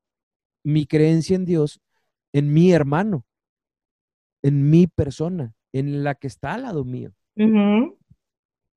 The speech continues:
Speaker 1: Porque si hay Dios, pues de-, seguramente,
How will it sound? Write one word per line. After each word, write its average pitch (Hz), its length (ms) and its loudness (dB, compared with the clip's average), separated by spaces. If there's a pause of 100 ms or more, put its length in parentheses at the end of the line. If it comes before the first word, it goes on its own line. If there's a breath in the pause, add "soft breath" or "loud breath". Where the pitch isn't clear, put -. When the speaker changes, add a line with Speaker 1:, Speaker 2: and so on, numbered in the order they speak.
(140)
Speaker 1:
Porque 160 320 2
si 151 200 0
hay 175 140 6
Dios, 190 440 4 (380)
pues 127 180 0
de-, 147 180 0
seguramente, 202 840 2